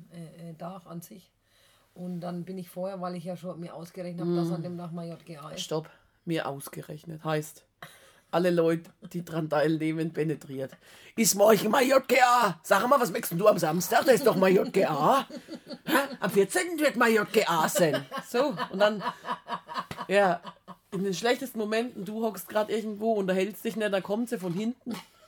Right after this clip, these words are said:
Speaker 2: Wie schaut's denn aus? Am Samstag ist doch mal J G A. So wie so ein kleines Erdmännchen, das ständig einfach irgendwo raushuscht. Wann ist mal J G A? Wann ist mal J G A? Statt dass er sich einfach mal auf diese Überraschung einlässt. Verstehst du? Jeder freut sich doch,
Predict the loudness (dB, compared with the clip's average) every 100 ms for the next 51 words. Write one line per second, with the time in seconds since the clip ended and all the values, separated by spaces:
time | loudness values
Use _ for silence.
0 | _ -4 4 6 6 6 6 4 2 0
1 | -2 -4 -4 -4 0 0 0 0 -2 -2
2 | -4 -8 -10 -16 -16 -16 -16 -12 -6 -6
3 | -6 -8 -6 0 -2 -2 -2 -2 0 -4
4 | -4 -4 -4 -4 -4 -4 -4 -6 -6 0
5 | 4 4 4 -4 -6 -6 -16 _ -20 _
6 | _ 8 8 4 2 2 0 -2 6 6
7 | 6 0 0 -2 -6 -6 -6 -6 -10 -10
8 | -16 -18 -10 0 0 0 -4 -2 -2 -2
9 | -2 -4 -4 -6 -6 -6 -6 -4 -4 -2
10 | -4 -4 -4 -2 -2 -2 -4 -6 -10 -10
11 | -6 -6 -4 0 2 2 0 0 0 -4
12 | -6 -6 -6